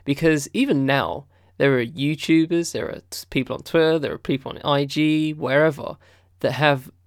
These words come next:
tens of millions of followers, maybe a hundred millions of followers, and we've never heard of them. And that may be the exact same thing for music, right? Where, where, you know, we, whether we've heard of these people or not,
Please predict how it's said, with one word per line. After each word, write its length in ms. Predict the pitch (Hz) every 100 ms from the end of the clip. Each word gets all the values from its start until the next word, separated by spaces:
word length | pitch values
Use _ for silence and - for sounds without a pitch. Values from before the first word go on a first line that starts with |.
| _
tens 380 | - 381 403 269
of 100 | 131
millions 280 | 127 117 71
of 80 | -
followers, 340 | - 69 -
maybe 200 | 226 302
a 60 | 294
hundred 480 | - 330 381 330
millions 300 | 180 147 131
of 80 | 123
followers, 320 | - - - - - - _ -
and 280 | 123 117 131
we've 300 | 139 143 139
never 260 | 131 135
heard 320 | 143 - 110 113
of 120 | -
them. 160 | 117 101 _ _ _ _ _ _ _ _ _ _ _ _ _ _ _ _ -
And 160 | 147
that 120 | 170 175
may 160 | 175
be 120 | 175
the 120 | 170 170
exact 360 | 143 185 -
same 300 | - 180 175
thing 340 | 160 175 170 165
for 260 | - 170
music, 640 | 160 214 277 - - - _ _ _ _ _ _ _ _ _ -
right? 240 | 143 185 -
Where, 380 | 143 139 135 131
where, 480 | - 131 143 135 127
you 140 | 107
know, 160 | 135 135
we, 300 | 143 139 135 -
whether 380 | 143 156 156
we've 160 | 147 139
heard 320 | - 180 226
of 80 | 226
these 180 | 165 147
people 380 | - 151 - 127
or 120 | 120
not, 420 | 127 185 - -